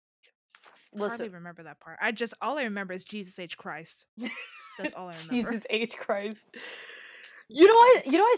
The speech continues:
Speaker 1: said that one time to my coworker, and he was like, "What does the H stand for?" And I'm like, "I don't
Speaker 2: <laughs>
Speaker 1: fucking know." <laughs>
Speaker 2: I, I don't know. <laughs> I d-, you know what? Now that you bring that up, I honestly don't know.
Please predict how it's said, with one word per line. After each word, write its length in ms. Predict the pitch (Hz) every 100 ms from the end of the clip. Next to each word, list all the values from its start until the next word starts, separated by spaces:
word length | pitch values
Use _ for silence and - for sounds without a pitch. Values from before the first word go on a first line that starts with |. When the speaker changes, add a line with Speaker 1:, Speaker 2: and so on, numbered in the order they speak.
| -
Speaker 1:
said 180 | 262 262
that 180 | 311 269
one 180 | 311
time 200 | 277 302
to 60 | 285
my 120 | 254
coworker, 460 | 220 233 233 240 277
and 120 | 240
he 80 | 254
was 160 | 254
like, 200 | 262 247 _ _ _ _
"What 140 | 190 196
does 160 | 220
the 160 | 214 190
H 240 | 196 208
stand 400 | - - 190 185
for?" 280 | - 180 175
And 180 | 175 196
I'm 120 | 208
like, 200 | 208 202 269
"I 100 | 226
don't 140 | 247 247
Speaker 2:
<laughs> 140 | 320
Speaker 1:
fucking 460 | 269 254 262 226 202
know." 380 | 175 180 226 302 - -
<laughs> 180 | - -
Speaker 2:
I, 60 | 226
I 40 |
don't 200 | 240 220
know. 280 | 233 247 381
<laughs> 720 | 370 _ _ _ - - -
I 120 | - 262
d-, 120 | - - _ _ _
you 140 | 202 226
know 180 | 226 240
what? 200 | 262 269
Now 140 | 214
that 100 | 262
you 80 | 247
bring 200 | 226 208
that 120 | 190
up, 180 | 196 208
I 140 | 185 -
honestly 360 | 175 180 190
don't 220 | 180 170
know. 220 | 160 156